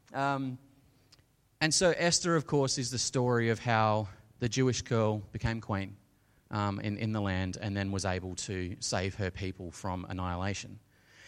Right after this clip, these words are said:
Interestingly, I, I didn't know this fact about Esther. The book of Esther is the only book in the Bible that does not mention God or the name of God at all.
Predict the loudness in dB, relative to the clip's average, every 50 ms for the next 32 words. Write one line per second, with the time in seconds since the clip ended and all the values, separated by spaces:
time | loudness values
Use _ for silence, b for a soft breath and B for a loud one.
0 | B B B B 0 2 2 2 0 0 0 0 0 0 -2 -4 -4 -6 -8 -10
1 | -14 -20 -20 _ _ _ _ _ _ 0 2 2 4 4 2 2 2 0 -2 0
2 | 0 0 0 0 -2 -4 -2 -2 -2 -2 -2 -4 -2 -2 -2 -2 -4 -6 -8 -10
3 | -12 -14 -14 _ b b b b b b b b 0 2 2 2 2 2 2 2
4 | 2 2 2 2 2 0 0 0 -2 -2 -2 -4 -2 0 2 2 2 2 2 2
5 | 0 0 0 0 0 0 2 2 4 4 2 2 0 0 -2 -2 0 0 0 0
6 | 0 -4 -4 -2 -2 -4 -4 -4 -6 -6 -4 -2 0 0 0 -2 -4 -8 -14 -16
7 | -18 -8 -4 -2 -2 0 0 0 0 0 0 -2 -4 -6 -6 -4 -4 -4 -4 -6
8 | -12 -20 _ _ _ _ -2 0 0 0 -2 -4